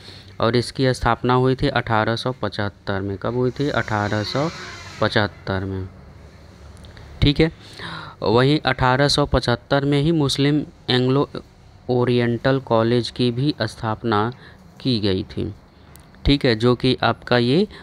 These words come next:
अलीगढ़ में स्थित है। कहाँ पे है ये? अलीगढ़ में, ठीक है जी। और ये जो दिल्ली कॉलेज है, ये अठारह सौ चौबीस में इसकी स्थापना की गई थी। चले अगला क्वेश्चन,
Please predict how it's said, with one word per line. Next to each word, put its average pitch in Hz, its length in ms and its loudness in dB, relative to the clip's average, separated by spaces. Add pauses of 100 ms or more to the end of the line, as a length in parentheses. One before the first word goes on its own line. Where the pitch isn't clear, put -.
(160)
अलीगढ़ 113 440 2
में 104 240 -2
स्थित - 380 -12
है। 98 80 -8
कहाँ 117 360 -4
पे 127 100 -2
है 139 220 -2
ये? 151 180 -2 (140)
अलीगढ़ 104 640 -2
में, 95 260 -4 (560)
ठीक 127 160 -6
है 101 160 -2
जी। - 120 -14 (1900)
और 104 340 4 (640)
ये 117 220 0
जो 120 140 2
दिल्ली 127 400 4
कॉलेज 143 460 0
है, 156 160 0
ये 151 180 -2
अठारह 123 460 -2
सौ 139 240 -2 (140)
चौबीस 120 480 0
में 117 100 0
इसकी 110 360 -2
स्थापना 113 520 0 (420)
की 104 160 0
गई 95 220 0
थी। 101 340 -8 (680)
चले 104 240 0
अगला 127 360 0
क्वेश्चन, 143 520 -4